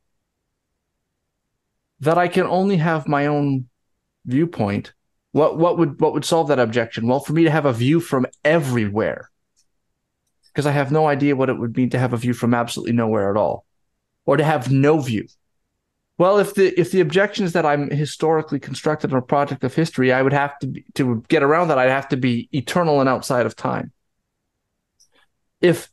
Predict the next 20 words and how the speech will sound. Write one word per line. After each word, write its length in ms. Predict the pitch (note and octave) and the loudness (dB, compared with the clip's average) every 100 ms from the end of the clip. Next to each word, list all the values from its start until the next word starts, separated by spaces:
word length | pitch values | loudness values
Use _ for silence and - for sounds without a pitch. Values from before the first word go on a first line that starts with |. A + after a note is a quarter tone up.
| _ | _
if 200 | - E3 | -2 -2
the 80 | - | -2
problem 480 | C#3 - G#3+ G#3+ F3+ | -4 0 2 4 4
is 460 | D#3 D3+ C#3+ - - _ _ _ _ _ _ _ _ _ _ _ _ _ _ _ _ - | 4 4 2 -4 -16 _ _ _ _ _ _ _ _ _ _ _ _ _ _ _ _ -2
that 420 | B2+ C#3 C3+ - _ _ | 2 2 0 -8 _ _
m-, 240 | C3 C3+ - | 0 0 0
my, 520 | C#3 C#3 C3+ B2 A2+ _ _ | 0 2 2 0 -4 _ _
my 360 | C3 C3+ C#3 C3 - _ _ | -2 0 0 -4 -10 _ _
I 220 | C3 C#3 - | -2 -2 0
only 340 | E3 F3 E3+ D#3 | 0 2 2 2
have, 400 | D3 C#3+ C3 A#2+ _ - - | 2 0 -2 -6 _ -14 -6
I 120 | B2 | -2
have 200 | C3 A2 | -2 -2
limited 560 | G#2+ C#3 D#3 D3+ C3+ | 0 0 0 -2 -4
terminology 880 | - C#3 C3 C3 C3 A#2 - E2 - - _ _ | -4 -2 0 0 0 -2 -4 -10 -10 -16 _ _
and 160 | A#2+ C3 | -2 2
limited 300 | C#3+ C3+ A#2+ | 2 2 2
language, 640 | B2+ C3+ A2+ G#2 G#2+ - _ _ _ _ _ _ - | 2 2 0 -2 -4 -14 _ _ _ _ _ _ -2
I 120 | C#3 | 2
would, 220 | C#3+ C3 | 2 0